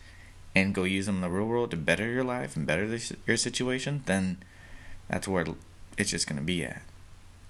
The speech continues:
Some people just don't wanna win, and that's a struggle because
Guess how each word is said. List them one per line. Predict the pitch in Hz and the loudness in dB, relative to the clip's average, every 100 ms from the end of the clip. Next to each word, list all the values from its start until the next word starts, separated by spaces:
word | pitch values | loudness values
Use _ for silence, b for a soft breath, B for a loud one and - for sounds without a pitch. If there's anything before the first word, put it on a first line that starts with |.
| - | 0
Some | 110 | 2
people | 131 127 101 | 2 2 0
just | 95 | 0
don't | 95 82 | -2 -2
wanna | 80 | -2
win, | 73 76 73 76 - - | -2 -2 -2 -6 -12 -2
and | 80 82 | 0 2
that's | 85 82 78 - | 4 2 0 -6
a | 80 | -2
struggle | - 76 69 67 - | 0 0 -2 -4 -2
because | - - 78 67 - - | -4 -2 0 -2 -4 -10